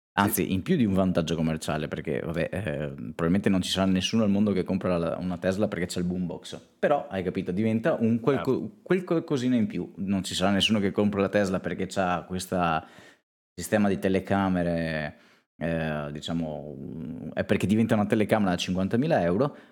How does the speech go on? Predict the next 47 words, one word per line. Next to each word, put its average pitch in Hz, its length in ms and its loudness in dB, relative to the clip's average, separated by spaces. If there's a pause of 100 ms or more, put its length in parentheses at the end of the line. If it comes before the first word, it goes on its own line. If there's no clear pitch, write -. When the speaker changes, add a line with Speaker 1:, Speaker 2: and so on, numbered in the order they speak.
Speaker 1:
però 277 220 2
è 185 40 0
una 185 140 0
cosa 120 200 0
in 92 80 2
più - 400 -10
che 123 120 -2
ce - 120 -4
l'ha, - 340 -6
hai - 100 -12
capito? 76 240 -6
Quindi 123 240 2
è 101 40 2
diven-, 117 280 4
è 92 100 2
diventata 123 480 2
una 90 240 2
cosa, 101 360 2
una, 104 180 2
da 110 200 0
una 165 120 2
rottura 123 300 2
di 107 120 2
balle 82 340 0
che 80 60 -6
poteva 92 360 0
sembrare 92 500 2
avere 87 340 2
all'inizio 87 560 0
la, 80 200 2
la 85 160 -2
cassa 87 480 0
perché 87 300 -4
il 87 340 2
governo 90 420 0
te 87 100 -6
lo 90 60 -2
impone, 87 340 -2
eccetera, 92 300 -4
eccetera, 123 380 0
alla 139 120 2
fine 135 240 0
è - 20 4
diventata 92 420 -2
una 101 140 -2
cosa 92 300 -4
che 76 300 -4